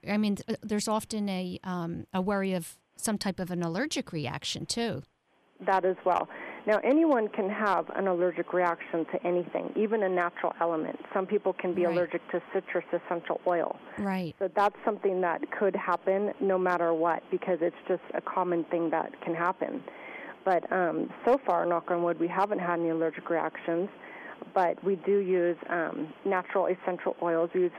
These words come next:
Speaker 2: food-grade essential oils, as a matter of fact, in our products to scent them. So we try to really keep with that theme that if it's, you know,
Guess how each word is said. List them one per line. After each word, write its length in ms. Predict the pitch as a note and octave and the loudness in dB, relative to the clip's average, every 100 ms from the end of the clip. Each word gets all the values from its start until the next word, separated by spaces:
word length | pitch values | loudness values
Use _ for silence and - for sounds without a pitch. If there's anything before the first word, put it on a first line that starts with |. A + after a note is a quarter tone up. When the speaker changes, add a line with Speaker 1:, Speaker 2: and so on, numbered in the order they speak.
| - | 0
Speaker 2:
food-grade 440 | G3 F#3+ F#3 E3+ - | 0 2 2 0 -2
essential 440 | - F3+ E3 - | -4 -6 -4 -2
oils, 320 | E3+ E3 D#3 - | 0 0 -2 -4
as 140 | D#3 | -4
a 60 | D#3+ | -2
matter 220 | E3 D#3 | -2 -2
of 80 | D#3 | -2
fact, 320 | - D#3+ - - - - - - | -2 -2 -4 -14 -18 -20 -10 -2
in 120 | F#3 | 0
our 100 | E3+ | 0
products 400 | - E3 D#3 - - | 0 0 0 -2 -4
to 80 | F3+ - | -4 -2
scent 200 | F3 - | -4 -2
them. 280 | D#3 D#3+ G3 - - - - - - - - | -2 -2 -4 -10 -20 -20 -20 -20 -20 -20 -4
So 100 | G3 | 0
we 100 | G3 | 0
try 240 | - A3+ | 2 0
to 100 | G#3 | 2
really 260 | G#3 G3 F3+ - | 4 4 2 -2
keep 160 | G3 - | -4 -2
with 140 | F#3 | -2
that 160 | F#3 E3 - | -2 -2 -2
theme 400 | A3 A3 F3 E3+ - - - - - | 0 2 0 -2 -6 -14 -14 -16 -4
that 200 | F#3+ F3 - | 0 0 0
if 120 | - | -2
it's, 120 | F3+ - - | -4 -4 -4
you 120 | F#3+ | 0
know, 200 | D#3+ | -2